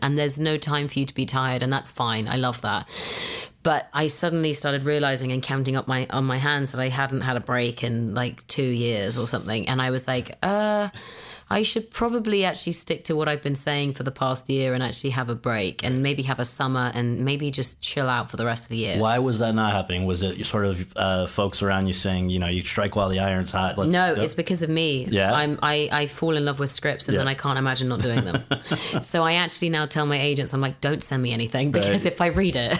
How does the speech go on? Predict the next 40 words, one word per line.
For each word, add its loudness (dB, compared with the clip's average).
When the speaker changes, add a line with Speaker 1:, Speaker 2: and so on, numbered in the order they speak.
Speaker 2:
<laughs> 2
You 2
need 0
to 2
Speaker 1:
<laughs> 4
I 4
will 4
want 0
to 2
do 4
it. 2
<laughs> 0
Um, 2
and 2
that's 0
the -2
thing 2
is, 0
like, 2
when 2
I 4
fall 0
in 2
love 2
with 2
a 2
weird 2
and 0
wonderful 0
character, 0
I'm 0
so 0
upset -2
to -2
imagine 0
someone -2
<laughs> 0
else 0
doing 0
it. -2